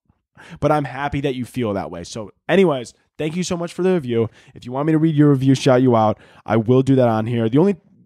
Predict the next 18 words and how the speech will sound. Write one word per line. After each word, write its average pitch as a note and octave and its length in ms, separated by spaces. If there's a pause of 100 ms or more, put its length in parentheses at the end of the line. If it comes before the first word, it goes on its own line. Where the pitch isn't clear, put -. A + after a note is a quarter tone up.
(120)
place D#3 240
you C#3+ 100
could A#2 80
write A2+ 540
reviews F#3+ 380
is F#3 60
on D3 180
Apple, C3+ 400
but C#3+ 160
you C#3+ 80
could C3+ 160
leave D3 340
stars B2+ 500
on G2+ 120
Spotify. G2 520
But B2 140
do C4 160
both. G#3 340